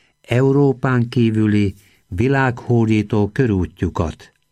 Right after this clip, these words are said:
Tudjuk, hogy Jézus Krisztus jelen akart lenni az egész földkerekségen, minden helyen, minden időben, és mindenkivel találkozni akart és akar, egy ilyen nagy ünneplés keretében is,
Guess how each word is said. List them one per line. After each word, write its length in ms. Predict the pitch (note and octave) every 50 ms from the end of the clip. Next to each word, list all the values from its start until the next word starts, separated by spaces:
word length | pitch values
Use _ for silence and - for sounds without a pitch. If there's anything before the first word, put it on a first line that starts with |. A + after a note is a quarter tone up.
| _ _ _ _ _ _ _ _ _ _ _ _ _ _ _ _ _
Tudjuk, 320 | - G#3+ G3 D3+ C#3+ A#2+
hogy 180 | B2 B2 B2 A#2
Jézus 380 | A#2 C3 C3+ B2 A#2+ B2 A#2 -
Krisztus 440 | - B2+ A#2 A#2+ - B2 G#2+ -
jelen 280 | - C#3+ C#3+ C3+ B2 A2+
akart 420 | A2+ G#2 G2 - G#2 G2 G2 -
lenni 380 | - A#2 B2 A#2+ A#2+ A2+ A#2 A2+
az 160 | A2 A2 F#2+
egész 360 | A#2+ A#2+ A#2 A#2 G#2 F2 - -
földkerekségen, 1200 | - B2 A#2+ B2 A#2+ - B2+ A#2 A#2 A2 - - - B2 A2+ G#2+ G#2+ A2 G#2+ G#2+ G#2 G#2 G2 - _ _ _ _ _ _ _
minden 520 | _ G2 A2 C3 C3+ C3 B2+ C3 B2+ B2
helyen, 600 | A#2 G#2 A#2+ A#2 A#2 A2+ A2+ A2+ A2 A2 G#2 G2 - _ _ _ _ _ _ _ _
minden 440 | - F2+ G2 A2 A#2+ A#2 A#2 A2+ A2+
időben, 760 | A2+ G#2 G2 G#2+ G#2 G#2 G#2 G2 G#2 G2 G2 G2 F#2+ F#2 - _ _ _ _ _ _ _
és 240 | _ A#2+ G2 - -
mindenkivel 960 | A#2 B2+ D#3+ D#3+ D#3 C#3+ C#3 C3 A#2+ A#2 - B2 A2 A2+ A2+ A2 G#2+ A#2 - - _
találkozni 720 | _ D3 D3 C3+ A#2+ G#2+ G2+ G2 - G#2 F#2+ F2 E2+ F#2
akart 640 | F#2+ G2 G2 G2 G2 F#2+ - A#2 A#2 A#2+ B2 B2 -
és 260 | A2+ F#2+ F2 - - -
akar, 640 | _ - G#2 G2 G2+ - A#2+ A#2 A#2 B2+ C3+ C3 B2 B2 _ _ _ _ _ _ _ _ _ _ _ _ _
egy 200 | - - B2 D3+
ilyen 240 | E3 D#3 D3 C#3+
nagy 320 | D3 F3 F#3+ D3+ A#2 A#2 -
ünneplés 600 | C3+ C3 A#2+ A#2 G#2+ G#2 - A2+ G2 F2 - -
keretében 720 | - C3 B2+ B2 B2 A#2+ B2 B2 A2+ A2 G#2+ A2 G#2+ G#2+ G#2+
is, 320 | G#2+ G#2 G2+ - - -